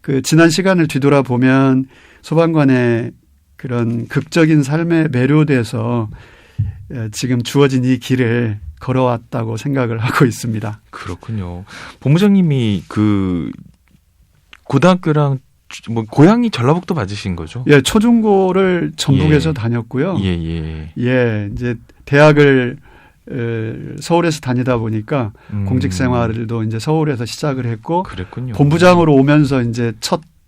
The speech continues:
Speaker 1: 전북에서는 첫 근무를 하게 되었습니다.
Speaker 2: 예, 그, 기-,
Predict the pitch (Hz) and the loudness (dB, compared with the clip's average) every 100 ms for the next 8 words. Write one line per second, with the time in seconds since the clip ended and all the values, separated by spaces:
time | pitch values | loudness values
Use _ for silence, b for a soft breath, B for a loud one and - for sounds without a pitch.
0 | b b b b - 127 123 127 117 113 | b b b b -6 -4 -2 -4 -4 -4
1 | 107 110 110 107 - 156 - 131 120 110 | -6 -6 -6 -6 -8 -10 -8 -6 -6 -6
2 | 110 131 120 113 107 - 120 101 80 78 | -6 -4 -4 -6 -10 -10 -10 -10 -12 -14
3 | - - 95 101 - - - | -14 -4 -2 -2 -4 -14 -18